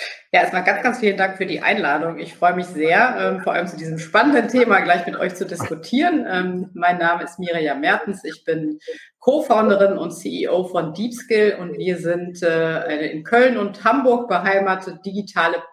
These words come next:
Plattform für Personalentwicklung. Das bedeutet, wir kümmern uns darum, dass in Unternehmen in wirklich, ähm, tollen digitalen Lernreisen Mitarbeitende und Führungskräfte emotionale Skills oder Deep Skills, wie wir sie nennen, ja,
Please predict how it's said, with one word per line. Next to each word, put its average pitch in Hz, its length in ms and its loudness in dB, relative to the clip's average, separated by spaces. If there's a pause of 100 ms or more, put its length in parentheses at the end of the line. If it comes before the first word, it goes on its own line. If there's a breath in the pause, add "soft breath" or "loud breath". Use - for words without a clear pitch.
Plattform 208 500 2
für 196 80 -10
Personalentwicklung. 127 960 -4
Das 123 160 -16
bedeutet, 135 500 -8 (500 loud breath)
wir 160 180 -4
kümmern 226 340 4
uns 190 240 -4
darum, 175 340 4
dass 156 220 0
in 151 80 -6
Unternehmen 156 720 0
in 156 180 -6
wirklich, 160 380 -6
ähm, 143 640 -8
tollen 185 380 2
digitalen 175 580 0
Lernreisen 156 800 2
Mitarbeitende 156 580 -4
und 151 160 -12
Führungskräfte 156 840 -6 (460 loud breath)
emotionale 208 680 2
Skills 196 400 0
oder 160 160 -2
Deep 233 320 -4
Skills, 208 480 0
wie 185 140 -8
wir 185 180 2
sie 180 140 -4
nennen, 165 560 2
ja, 143 280 0